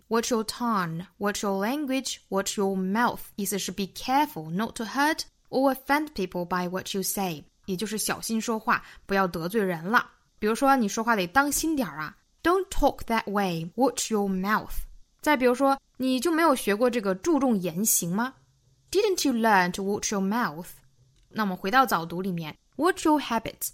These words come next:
要小心你的这个习惯，for they become your character，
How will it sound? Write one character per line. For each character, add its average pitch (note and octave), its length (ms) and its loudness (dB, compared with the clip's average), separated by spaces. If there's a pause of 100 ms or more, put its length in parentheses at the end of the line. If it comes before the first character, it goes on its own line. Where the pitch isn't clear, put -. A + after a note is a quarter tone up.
要 G#3 120 0
小 F3 220 -2
心 A3+ 180 -4
你 A3 60 2
的 F3 160 -2
这 F3+ 140 -4
个 F3+ 100 -4
习 - 220 -4
惯， D4 220 6 (280)
for A#3 80 0
they A3 100 2
become G#3 400 0
your F#3+ 180 2
character， F3 540 -4